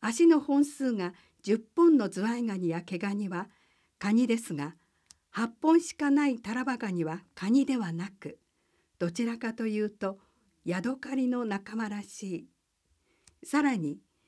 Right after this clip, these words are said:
カニではないから縦歩きができるとのこと。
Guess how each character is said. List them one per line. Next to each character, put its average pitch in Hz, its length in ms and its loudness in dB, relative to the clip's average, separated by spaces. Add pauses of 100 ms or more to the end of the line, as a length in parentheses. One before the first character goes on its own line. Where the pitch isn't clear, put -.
(360)
カ 214 160 -2
ニ 311 160 8
で 330 120 4
は 302 140 2
な 277 180 4
い 294 80 0
か 269 180 -8
ら 226 180 -6 (200)
縦 302 320 -2
歩 311 220 0
き 294 140 -4
が 240 160 0
で 233 160 -2
き 285 220 2
る 277 140 4
と 320 200 0
の 247 140 6
こ 151 140 -14
と。 - 260 -20